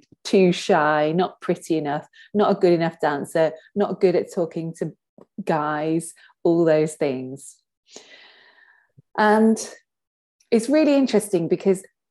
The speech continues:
now I'm, I'm very curious about my relationship with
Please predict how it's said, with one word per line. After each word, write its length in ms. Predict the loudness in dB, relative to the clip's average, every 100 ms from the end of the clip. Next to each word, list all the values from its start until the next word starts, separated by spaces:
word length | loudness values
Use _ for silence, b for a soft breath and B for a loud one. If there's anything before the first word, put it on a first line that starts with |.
| _ -2
now 300 | 0 2 0
I'm, 160 | 0
I'm 200 | -4 -4
very 260 | -2 0 -2
curious 360 | -2 -4 -4 -6
about 240 | -10 -8
my 100 | -6
relationship 580 | -4 -4 -4 -10 -12 -10
with 180 | -10